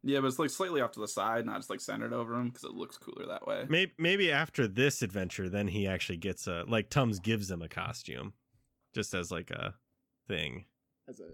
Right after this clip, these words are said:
Speaker 3: as a gesture.
Speaker 2: Yeah.
Speaker 3: But then maybe he finds out later they put a tracker in it. Oh, yeah, there's
Speaker 1: Yeah.
Speaker 3: lots of
Speaker 2: Yeah.
Speaker 3: opportunities for, like, subterfuge
Speaker 2: It's good.
Speaker 3: here.
Speaker 2: It's good.
Speaker 1: Oh,
Speaker 2: It's
Speaker 1: yeah.
Speaker 2: good.
Speaker 1: What's it look
Speaker 2: Um,
Speaker 1: like?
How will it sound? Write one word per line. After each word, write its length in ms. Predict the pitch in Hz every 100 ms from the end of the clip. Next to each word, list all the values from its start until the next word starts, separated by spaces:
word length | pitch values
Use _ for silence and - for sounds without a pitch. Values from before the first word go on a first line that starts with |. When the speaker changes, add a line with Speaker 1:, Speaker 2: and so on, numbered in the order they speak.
| -
Speaker 3:
as 120 | 120
a 80 | 101
gesture. 480 | 98 127 - 151 - _ _ _ _ _
Speaker 2:
Yeah. 280 | 135 110 80 85 _ _ _
Speaker 3:
But 80 | 139
then 140 | 156
maybe 180 | 151 139
he 60 | 135
finds 240 | 147 135
out 100 | 123
later 260 | 127 143 135
they 100 | 117
put 160 | -
a 40 | 101
tracker 460 | - 147 170 180
in 80 | 165
it. 100 | 156 143
Oh, 60 |
yeah, 120 | 151 247
there's 140 | 220
Speaker 1:
Yeah. 60 | 113
Speaker 3:
lots 200 | - -
of 80 | 123
Speaker 2:
Yeah. 60 |
Speaker 3:
opportunities 680 | 123 107 107 110 95 123 120
for, 160 | - 131
like, 200 | 117 123
subterfuge 380 | 139 127 127 -
Speaker 2:
It's 100 | -
good. 220 | 98 92
Speaker 3:
here. 120 | 92 -
Speaker 2:
It's 80 | -
good. 360 | 98 117 95 90
Speaker 1:
Oh, 140 | 120
Speaker 2:
It's 160 | - -
Speaker 1:
yeah. 80 | 113
Speaker 2:
good. 200 | 123 92 _ _ _ _ -
Speaker 1:
What's 180 | 117
it 60 | 117
look 160 | 104 110
Speaker 2:
Um, 60 |
Speaker 1:
like? 180 | 90 107